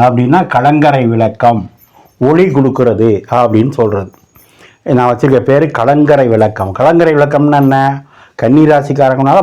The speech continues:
மத்தவங்களுக்கு ஒளி கொடுக்கிறது, வாழ்க்கை கொடுக்கிறது, பணம் கொடுக்கிறது, உதவிகள் பண்றது,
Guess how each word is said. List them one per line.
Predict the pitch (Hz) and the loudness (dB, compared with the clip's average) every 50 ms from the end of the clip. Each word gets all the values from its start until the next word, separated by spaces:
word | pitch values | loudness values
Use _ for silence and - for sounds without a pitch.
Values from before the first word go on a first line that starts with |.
| 156 139 | 0 0
மத்தவங்களுக்கு | 135 139 143 139 135 131 135 131 151 151 135 131 | -2 -2 -2 -2 0 -2 0 0 2 2 2 2
ஒளி | 135 135 139 156 156 139 | 2 2 2 0 0 0
கொடுக்கிறது, | 139 131 120 - 123 120 117 135 - 147 139 | 0 -2 0 0 -2 0 0 2 0 2 2
வாழ்க்கை | 135 151 151 151 151 147 131 120 | 2 0 0 0 -2 -2 -2 -2
கொடுக்கிறது, | 120 120 117 123 120 117 120 151 151 151 139 | -2 -4 -2 -2 -2 0 0 -2 -2 0 0
பணம் | 127 139 151 151 147 | 0 0 0 0 0
கொடுக்கிறது, | 135 127 117 131 120 120 127 147 165 175 - - - - - - - - - - - - - - - _ - 110 - - - 165 165 | 0 0 0 -2 -2 0 0 0 -2 -2 -6 -12 -20 -20 -20 -20 -20 -20 -20 -18 -18 -18 -18 -18 -18 _ -14 -14 -10 -4 0 2 2
உதவிகள் | 170 175 185 190 196 196 180 175 165 139 - 143 | 4 4 4 4 4 4 2 2 0 0 0 0
பண்றது, | 135 139 135 131 131 127 143 | 0 0 0 0 0 2 2